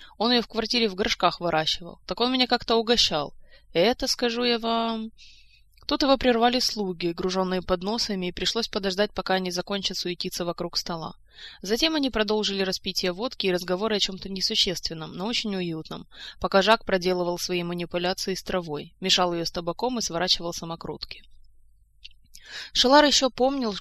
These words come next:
как Жак обещал, что они улетят со второй затяжки, а потом он действительно улетел.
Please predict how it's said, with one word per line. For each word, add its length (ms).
как 180
Жак 300
обещал, 460
что 200
они 160
улетят 420
со 80
второй 280
затяжки, 720
а 80
потом 260
он 100
действительно 600
улетел. 500